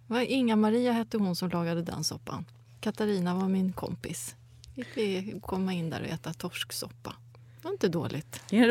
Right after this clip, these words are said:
Speaker 2: en, det är en viktig del av ens fostran, när, när, när man sprang mellan husen och fick äta olika saker. Hur olika det var i olika hem.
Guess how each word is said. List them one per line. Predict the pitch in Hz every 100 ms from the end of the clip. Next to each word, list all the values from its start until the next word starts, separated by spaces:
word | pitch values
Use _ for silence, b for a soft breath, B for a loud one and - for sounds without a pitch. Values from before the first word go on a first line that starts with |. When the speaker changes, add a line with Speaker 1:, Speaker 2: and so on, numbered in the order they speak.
| 233
Speaker 2:
en, |
det | 220
är |
en | 247
viktig | 302 - 247
del | 196 311 359 220
av | 190
ens | 214 -
fostran, | - - - 302 226
när, | 196 - -
när, | 180 165
när | 170
man | 170 170
sprang | - 170 165
mellan | 165 160 160
husen | 170 151 170
och | 160
fick | 170
äta | - 220 165 - - 277
olika | 160 147 147
saker. | - - 170
Hur | 175 180
olika | 226 175 180 320 - 233
det |
var | 147
i | 156
olika | - - 156
hem. | 151